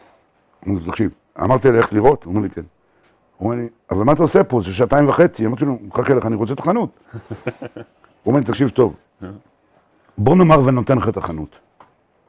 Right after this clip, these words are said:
Speaker 1: בעוד חודשיים נפתח הקניון. החנות השנייה ששכרת,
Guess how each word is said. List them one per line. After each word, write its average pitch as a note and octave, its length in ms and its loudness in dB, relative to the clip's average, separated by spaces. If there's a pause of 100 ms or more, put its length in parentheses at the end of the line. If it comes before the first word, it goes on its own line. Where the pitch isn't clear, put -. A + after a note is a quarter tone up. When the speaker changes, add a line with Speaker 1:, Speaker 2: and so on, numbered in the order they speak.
(1040)
Speaker 1:
בעוד C#3 320 4
חודשיים D3+ 460 4
נפתח B2 280 -2
הקניון. F2+ 380 -6 (2000)
החנות B2+ 460 2
השנייה D#3+ 380 4
ששכרת, G2 600 -2